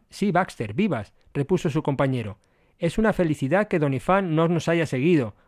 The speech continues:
porque hubiera matado una y las demás hubiesen huido. Acerquémonos despacio, a fin de que no nos sientan llegar». Aquellos graciosos animales no se habían asustado aún.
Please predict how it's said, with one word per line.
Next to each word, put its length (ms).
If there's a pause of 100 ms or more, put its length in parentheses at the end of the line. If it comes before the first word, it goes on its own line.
(100)
porque 240
hubiera 200
matado 400
una 340 (140)
y 100
las 140
demás 320
hubiesen 420
huido. 400 (840)
Acerquémonos 600
despacio, 560 (280)
a 100
fin 320 (260)
de 120
que 80
no 100
nos 140
sientan 340
llegar». 360 (1000)
Aquellos 400
graciosos 500
animales 480
no 120
se 100
habían 240
asustado 440
aún. 300